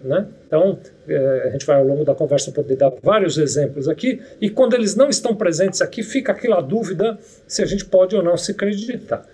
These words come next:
A maioria dos países do mundo, eu, eu conheço isso até por um estudo que a própria Confederação Nacional da Indústria fez, doutor Eduardo e meus amigos, utiliza o conceito de crédito quando é não cumulativo, né?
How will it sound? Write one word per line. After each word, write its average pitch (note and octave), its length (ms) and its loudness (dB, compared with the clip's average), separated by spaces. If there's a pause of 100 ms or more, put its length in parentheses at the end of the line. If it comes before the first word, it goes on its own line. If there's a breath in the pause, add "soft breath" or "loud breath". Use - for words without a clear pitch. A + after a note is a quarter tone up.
(140 loud breath)
A G#3 100 4
maioria A3 400 4
dos G#3 100 -6
países F3 400 0
do D3+ 80 -2
mundo, D#3+ 480 -2
eu, E3 160 -2
eu E3+ 300 -2
conheço F#3+ 460 0
isso G3 180 -2
até G#3+ 160 0
por G#3 180 -4
um F#3 60 2
estudo F3+ 260 -4
que - 100 -2
a F3 40 -2
própria A3 280 -2
Confederação E3+ 580 0
Nacional D3+ 400 2
da D3+ 100 0
Indústria C#3+ 380 -2
fez, A3 640 0
doutor C#3+ 400 -2
Eduardo C#3+ 340 2
e C#3+ 40 -2
meus C#3 180 0
amigos, C3+ 760 -4
utiliza G#3 480 -2
o - 40 -4
conceito G#3 500 0
de G3+ 100 -4
crédito G3 560 0
quando E3 380 0
é E3+ 240 2
não C#3+ 200 0
cumulativo, D3+ 720 0
né? G3+ 200 0